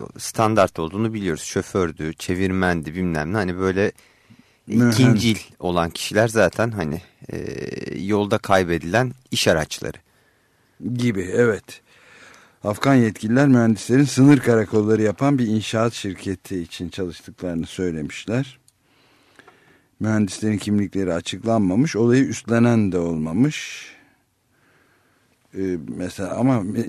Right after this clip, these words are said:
Speaker 2: iki Fransız televizyon muhabiri de daha bin-, iki bin dokuzdan beri, iki bin dokuz aralığında kaçırılmışlardı. Yani bir yılı aşkın bir süredir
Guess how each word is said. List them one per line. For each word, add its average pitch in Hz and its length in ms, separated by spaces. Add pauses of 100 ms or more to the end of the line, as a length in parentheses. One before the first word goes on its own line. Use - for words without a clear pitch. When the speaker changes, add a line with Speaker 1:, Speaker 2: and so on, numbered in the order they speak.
Speaker 2:
iki 131 240
Fransız 120 560
televizyon 110 640
muhabiri 101 580
de 147 100 (100)
daha 110 260
bin-, 104 220
iki - 280
bin 110 180
dokuzdan 101 760
beri, 82 180
iki 82 200
bin 107 140
dokuz 104 320
aralığında 82 600
kaçırılmışlardı. 82 1160 (3500)
Yani 92 440
bir 123 220
yılı 101 320
aşkın 98 400
bir 87 60
süredir - 1040